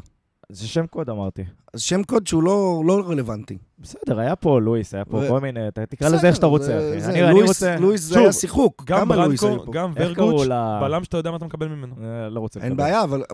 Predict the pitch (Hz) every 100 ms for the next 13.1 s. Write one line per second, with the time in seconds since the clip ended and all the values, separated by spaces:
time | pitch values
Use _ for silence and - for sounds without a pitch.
0 | 117 156 170 175 170 170 170 147 170 165
1 | 165 160 143 127 117 131 135 139 143 151
2 | 180 185 170 147 131 127 131 131 127 131
3 | 139 131 - - 127 135 110 147 135 127
4 | 107 101 160 196 170 196 165 175 180 143
5 | 175 190 220 202 151 147 139 135 127 120
6 | 165 _ _ _ - _ _ _ 120 165
7 | 185 196 147 175 185 220 240 180 175 165
8 | 151 120 117 139 156 151 113 156 160 175
9 | 170 151 151 - 143 160 226 208 208 -
10 | 196 226 220 160 151 151 127 123 143 139
11 | 123 - 139 175 196 160 165 165 156 220
12 | 214 151 160 156 - 185 190 139 143 127